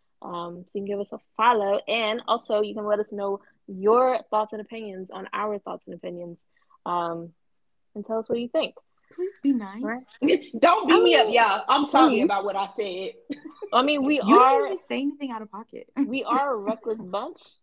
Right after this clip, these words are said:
Speaker 1: So maybe a couple more of these, <laughs> you're not gonna like this, but it's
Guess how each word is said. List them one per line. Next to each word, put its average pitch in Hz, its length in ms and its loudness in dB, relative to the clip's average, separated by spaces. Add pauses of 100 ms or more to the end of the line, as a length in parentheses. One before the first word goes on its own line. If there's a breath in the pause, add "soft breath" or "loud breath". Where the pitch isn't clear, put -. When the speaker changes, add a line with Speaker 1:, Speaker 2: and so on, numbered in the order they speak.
(140)
Speaker 1:
So 220 220 -2
maybe 233 560 -10
a 202 60 -12
couple 214 440 -10
more 214 180 -8
of 214 120 -4
these, 196 340 -12 (320)
<laughs> - 260 -2
you're 220 160 -6
not 185 120 -4
gonna 170 160 -10
like 185 180 -12
this, - 120 -18 (100)
but 254 160 -2
it's - 20 -2